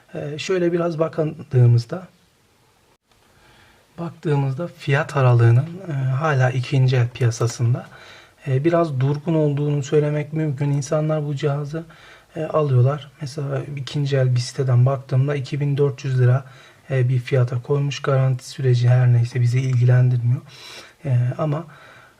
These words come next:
e, iki bin dört yüz lira bugün güzel bir para. Yani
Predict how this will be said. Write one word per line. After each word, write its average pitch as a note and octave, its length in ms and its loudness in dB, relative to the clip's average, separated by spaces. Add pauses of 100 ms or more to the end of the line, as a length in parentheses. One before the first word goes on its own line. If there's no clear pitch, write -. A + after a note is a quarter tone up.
(120)
e, D3 200 -8
iki D3 260 -6
bin D3+ 180 -4 (400)
dört D3+ 260 0
yüz C3+ 160 0
lira C3 180 4
bugün C#3 240 0
güzel C3+ 320 2
bir B2 120 4
para. C3 400 0 (180)
Yani C3+ 280 0